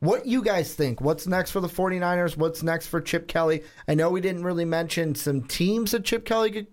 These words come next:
go to. That's why I want you guys to come in. Throw us some teams, and maybe later in a future Onside Kick, we'll look at those teams for you guys. We're gonna move on, though, into the San Diego Chargers. Mike McCoy no longer there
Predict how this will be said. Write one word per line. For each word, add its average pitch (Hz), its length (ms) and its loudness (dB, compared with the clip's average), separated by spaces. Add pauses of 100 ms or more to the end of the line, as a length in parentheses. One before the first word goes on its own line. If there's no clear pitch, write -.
go 220 200 2
to. 220 320 -2 (340)
That's 156 160 0
why 208 80 4
I - 20 6
want 190 200 2
you 160 120 0
guys 156 240 2
to - 60 -10
come 127 160 0
in. 101 100 -4
Throw 160 460 0
us 175 180 0
some 160 220 -4
teams, 165 400 -2 (240)
and 143 180 4
maybe 147 480 4 (160)
later 151 400 4
in 147 80 2
a 135 60 2
future 151 380 0
Onside 143 420 0
Kick, 147 240 0
we'll 139 200 4
look 143 240 0
at 143 220 -2
those 143 340 2
teams 143 480 0 (260)
for 214 360 4
you 180 160 -2
guys. 147 440 2 (260)
We're 185 160 2
gonna 226 160 2
move 202 200 2
on, 175 240 2
though, 170 160 4
into 165 400 0
the 147 340 4 (320)
San 214 340 2
Diego 185 360 2
Chargers. 156 460 0
Mike 175 240 0
McCoy 170 420 0
no 151 320 2
longer 185 600 0
there 151 540 2